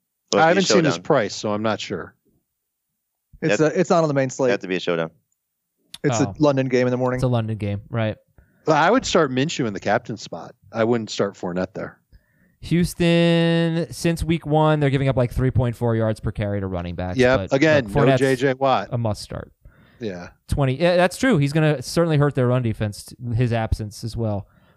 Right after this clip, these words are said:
Speaker 4: Okay, then the, uh, the wide receivers. Give me your takes on Chark, Westbrook, Conley.
Speaker 3: Start Chark.
Speaker 2: You gotta start Chark. Love the matchup for him, even if the cornerbacks are healthier for Houston.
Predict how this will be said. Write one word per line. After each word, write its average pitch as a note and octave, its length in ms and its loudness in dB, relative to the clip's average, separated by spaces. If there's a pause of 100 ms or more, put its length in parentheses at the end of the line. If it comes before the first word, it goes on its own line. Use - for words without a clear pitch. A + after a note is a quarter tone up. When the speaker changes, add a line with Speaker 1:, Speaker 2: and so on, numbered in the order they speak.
(200)
Speaker 4:
Okay, G#3 400 6
then G3 280 4
the, G3+ 280 4
uh, G3 180 8
the F#3 100 2
wide F#3+ 260 4
receivers. A3 800 -2 (100)
Give E3 120 -2
me F#3 60 2
your F#3 80 4
takes F#3 340 0
on F3 340 0 (220)
Chark, F#3 360 4
Westbrook, F3 440 2
Conley. C3 500 0 (1400)
Speaker 3:
Start - 340 -4
Chark. G#2+ 200 -6 (560)
Speaker 2:
You A2+ 80 0
gotta C3+ 180 4
start C#3+ 260 2
Chark. A2+ 320 0 (340)
Love A2+ 240 2
the B2 100 0
matchup B2 360 0
for C3 120 0
him, A2 240 0
even A2+ 240 0
if A#2 140 -6
the A#2 280 2
cornerbacks A2+ 760 2
are A2 380 0 (120)
healthier A#2 800 4 (580)
for B2 180 0
Houston. G#2+ 580 -2